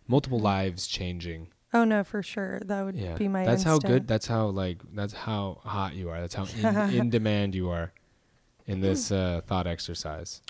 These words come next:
Speaker 2: Wow, this is
Speaker 1: Yeah.
Speaker 2: getting me a little excited. <laughs>
Speaker 1: It, I, uh,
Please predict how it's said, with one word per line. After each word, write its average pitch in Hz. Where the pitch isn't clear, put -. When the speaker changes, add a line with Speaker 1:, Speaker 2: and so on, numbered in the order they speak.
Speaker 2:
Wow, 180
this -
is 202
Speaker 1:
Yeah. 208
Speaker 2:
getting 214
me 277
a 302
little 240
excited. 226
<laughs> -
Speaker 1:
It, 104
I, 107
uh, 98